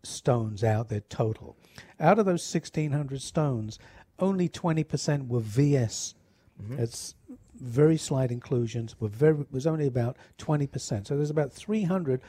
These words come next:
Speaker 1: of V S quality. The rest were S I one, S I two. It's all about color. Um, we have on our website, uh, I believe we've, we've got
Speaker 2: About
Speaker 1: uh,
Speaker 2: fifteen.
Speaker 1: yeah, those are Argyle, but not tender stones. We've got one tender stone.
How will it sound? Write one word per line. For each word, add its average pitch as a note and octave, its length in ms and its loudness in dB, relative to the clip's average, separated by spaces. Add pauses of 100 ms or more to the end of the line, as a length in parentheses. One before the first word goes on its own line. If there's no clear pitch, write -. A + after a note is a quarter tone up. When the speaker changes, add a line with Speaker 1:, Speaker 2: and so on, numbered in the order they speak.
(140)
Speaker 1:
of B2+ 160 0
V D3+ 300 2
S C#3 120 -2
quality. A2 560 -2 (500)
The C3 80 0
rest D3+ 300 6
were B2 180 2
S C#3 200 2
I C#3 140 0
one, B2+ 200 0
S B2+ 220 -2
I A#2+ 160 0
two. A2+ 240 -6
It's G#2+ 80 -6
all C3+ 160 0
about A#2+ 260 0
color. G2 360 -4 (920)
Um, B2 360 2
we F3 240 4
have F3 180 4
on D3+ 140 4
our C#3+ 180 4
website, C3 880 2 (120)
uh, A#2 140 -2
I B2+ 100 2
believe B2+ 480 0
we've, C3 220 0
we've C#3 320 -2
got B2+ 260 0 (360)
Speaker 2:
About C#3 200 0
Speaker 1:
uh, D3 40 0
Speaker 2:
fifteen. A#2 400 -2 (960)
Speaker 1:
yeah, D3+ 280 4
those D#3+ 240 6
are C3 100 4
Argyle, C#3+ 300 6
but A#2+ 140 0
not D#3 160 0
tender B2 220 0
stones. G#2 220 -6
We've C#3+ 100 0
got D3+ 140 6
one E3 240 2
tender E3 280 2
stone. B2+ 360 -2